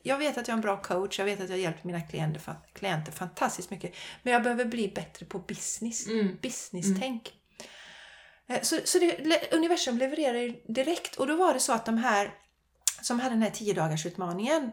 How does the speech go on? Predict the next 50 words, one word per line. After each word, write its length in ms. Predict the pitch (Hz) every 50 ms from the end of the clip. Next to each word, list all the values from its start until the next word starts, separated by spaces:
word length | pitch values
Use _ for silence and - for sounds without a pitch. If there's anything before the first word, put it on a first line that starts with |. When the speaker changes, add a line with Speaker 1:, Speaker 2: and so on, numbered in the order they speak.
| -
Speaker 1:
de 140 | - 220 233
har 160 | 247 247 254
också 220 | 302 359 359 - -
ett 60 | -
program 420 | - - - 226 202 233 285 320
som 120 | - - 262
man 100 | 254 233
kan 80 | 262 240
köpa, 280 | - 262 240 226 -
ett 100 | 156 156
större 340 | - - - 240 196 180 202
program. 440 | 202 - 320 330 330 247 175 - 190 - - - - - - - - - - - - - - _ -
Och 100 | 240 247
jag 100 | 254 233
kände 280 | - 294 269 226 226
att 220 | 226 226 - - _ _ _ _ _ _ _ - - _ _ _
det 180 | - 311 311 294
ska 180 | 302 - - 330
jag 120 | 302 254
nog 120 | 214 196 170
köpa, 500 | - 240 226 190 156 - - 202 214 247 262 -
men 180 | 208 220 240 247
jag 120 | 240 226
ska 120 | - -
gå 120 | 226 226 226
färdigt 420 | - - 269 240 208 175 180 180
den 100 | - 196
här 100 | 190 180
andra 260 | 185 202 185 165 -
kursen. 320 | 165 - - - - 170 170
För 100 | - 208
det 60 | 240
var 80 | 277 262
en 60 | 240
sex 320 | - - 247 254 - -
veckors 240 | 220 - - - -
kurs, 360 | - - - 202 - - - -
Instagram 500 | - 208 185 165 - 175 175 175 170 165
ma-, 120 | 165 165 - _ _ _ _ -
makeover. 440 | 202 175 175 - - - - - -
Jag 180 | 208 214 233
går, 240 | 240 277 269 262 - -
jag 220 | - 247 240 226
går 100 | 226 226
färdigt 420 | 226 - 262 240 214 180 190 - -
den. 200 | 175 170 196 240 277 - - - - - - - - - - - -
Och 140 | 285 302 302
sen 400 | - - - 349 294 233 214 208
så, 540 | - - - - 226 214 208 202 202 202 202
eh, 300 | 202 202 202 202 196